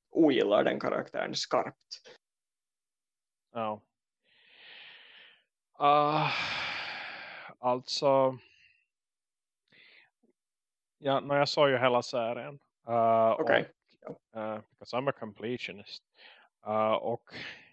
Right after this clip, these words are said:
Speaker 2: Alltså, vad ska jag säga? Att liksom att om, om ingen sa åt mig att Matt Groening hade gjort den här så skulle jag, det första jag säger är att varför har de stulit så mycket av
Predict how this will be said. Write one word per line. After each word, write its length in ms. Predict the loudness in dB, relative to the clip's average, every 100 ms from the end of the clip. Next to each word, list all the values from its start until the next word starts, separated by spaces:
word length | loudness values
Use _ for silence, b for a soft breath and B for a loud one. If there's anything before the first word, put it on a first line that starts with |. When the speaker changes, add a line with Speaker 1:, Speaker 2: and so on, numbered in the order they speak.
| _ _ _ B B B B B B
Speaker 2:
Alltså, 280 | -6 -6 -2
vad 160 | 2 2
ska 160 | 4
jag 100 | 4
säga? 400 | 6 8 8 8
Att 160 | 2 0
liksom 280 | -4 -2 0
att 140 | 0
om, 340 | 0 -2 -2 -6
om 160 | -4
ingen 280 | -2 2 0
sa 260 | 2 6 6
åt 120 | 4
mig 160 | 2 2
att 100 | 2
Matt 260 | 0 -2
Groening 360 | 2 4 4 2
hade 180 | 0 0
gjort 180 | -4
den 140 | -4 -6
här 240 | -2 -2
så 140 | -4 -10
skulle 260 | -6 -2
jag, 200 | 0 -2 -6 -14
det 80 | -8
första 360 | -2 -2 0
jag 100 | -4
säger 220 | -2 2 2
är 20 |
att 80 | 0
varför 220 | -4 -4
har 80 | -2
de 180 | -4 -6
stulit 360 | -6 -2 -2
så 100 | -4
mycket 200 | -8 -4
av 240 | -2 -2